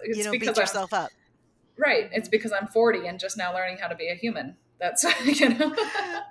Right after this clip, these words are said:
Speaker 1: That, I address that too in the book. I say,
Speaker 2: Yeah.
Speaker 1: "I have felt so elite and special and unique my whole life, and I am just thrilled with this idea of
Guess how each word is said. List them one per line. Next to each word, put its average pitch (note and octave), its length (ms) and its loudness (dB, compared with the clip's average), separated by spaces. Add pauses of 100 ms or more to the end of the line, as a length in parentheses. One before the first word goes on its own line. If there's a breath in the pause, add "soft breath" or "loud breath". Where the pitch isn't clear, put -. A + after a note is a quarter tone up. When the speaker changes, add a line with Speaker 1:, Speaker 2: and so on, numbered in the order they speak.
(120)
Speaker 1:
That, C#4 460 6
I D4 100 6
address D#4+ 420 2
that E4+ 240 2
too F#4 480 -2
in B3 120 -4
the C#4 100 -2
book. F4 360 -2
I A#3 120 0
say, B3 460 -2
Speaker 2:
Yeah. A3+ 100 0
Speaker 1:
"I B3 440 4 (100)
have G#3+ 220 -4
felt - 380 -6
so A#3+ 420 -6
elite A3 640 -10
and F#3+ 220 -10
special G#3 800 -8
and F#3+ 340 -10 (260 loud breath)
unique G#3 640 -8
my G3 140 -6
whole G#3 320 -12
life, C#4+ 360 0
and G#3+ 160 -10 (100)
I B3 180 -6
am G#3 240 -8
just F#3+ 400 -8
thrilled B3 480 -8
with F#3+ 180 -10
this G3 220 -10
idea G#3 460 -6
of G3 160 -8